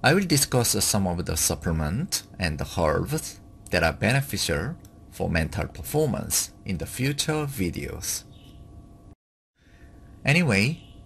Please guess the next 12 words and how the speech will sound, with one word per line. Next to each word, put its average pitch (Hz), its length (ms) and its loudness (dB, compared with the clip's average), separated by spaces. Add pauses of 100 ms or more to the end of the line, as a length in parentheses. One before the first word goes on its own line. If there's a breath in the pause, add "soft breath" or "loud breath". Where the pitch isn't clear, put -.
(280)
like 143 440 2 (220)
ninety-nine 104 600 4
percent 95 800 -2 (100)
of 90 280 -4
general 113 440 0 (100)
public, 98 480 -2 (840 loud breath)
when 92 220 0
carbohydrate 131 1160 0 (160)
is 95 260 0
your 85 240 0
energy 143 400 0
source 90 800 -2